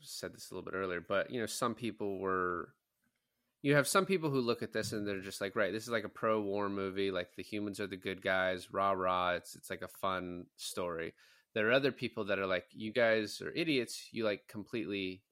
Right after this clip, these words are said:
kinda missed it, the bugs are the good guys." And I think you only read that from, like, one line where they're like,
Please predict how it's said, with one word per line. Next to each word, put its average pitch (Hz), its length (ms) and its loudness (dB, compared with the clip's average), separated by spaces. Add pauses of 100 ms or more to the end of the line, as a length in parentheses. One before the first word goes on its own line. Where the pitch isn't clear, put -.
(120)
kinda 95 180 2
missed 123 360 0
it, 110 260 2 (460)
the 101 100 -2
bugs 123 400 4
are 113 60 2
the 98 100 0
good 107 260 -2
guys." 92 380 4
And 120 140 -2
I 123 40 2
think 247 260 -4
you 190 120 4
only 156 220 4
read 117 240 0
that 156 180 6
from, 123 140 -2
like, 104 180 2
one 117 240 2
line 113 320 4
where 110 140 2
they're 104 160 2
like, 98 280 4